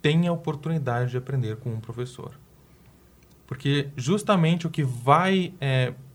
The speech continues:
te elevar, fazer você sair desse assunto de "eu consigo entender uma ou duas palavras em uma conversa", pra ir para o próximo nível, é a troca que você tem entre o professor e o aluno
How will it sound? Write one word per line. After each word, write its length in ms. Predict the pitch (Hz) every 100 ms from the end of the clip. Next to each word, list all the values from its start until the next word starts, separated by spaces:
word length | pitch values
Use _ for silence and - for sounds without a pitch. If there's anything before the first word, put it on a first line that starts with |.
| - - - _ _ _ _ -
te 180 | - 170
elevar, 800 | 190 196 147 113 135 131 117 107
fazer 320 | - 127 151
você 280 | 160 165 160
sair 540 | - 151 147 190 214
desse 300 | 170 170 170
assunto 460 | 160 160 156 143 139
de 320 | 123 117 101 - - - - - - -
"eu 120 | 123
consigo 380 | 139 131 143 147
entender 380 | 139 131 120 127
uma 180 | 151
ou 80 | 131
duas 280 | 120 127 127
palavras 520 | 120 113 117 120 117
em 80 | 113
uma 140 | 110
conversa", 720 | 107 113 107 101 95 - 101 - - - _ _ _ -
pra 160 | 110 107
ir 280 | 151 185
para 200 | 160 131
o 40 | 123
próximo 440 | 123 117 113 113
nível, 500 | 107 123 151 107 95 - - - _ - - -
é 180 | 131 156
a 60 |
troca 720 | 160 - 135 127 131 - 95 92 -
que 80 | -
você 260 | 113 113 127
tem 300 | - 113 135
entre 180 | 160 151
o 40 |
professor 560 | 131 127 120 - 131 127
e 40 |
o 80 | 117
aluno 400 | 113 107 123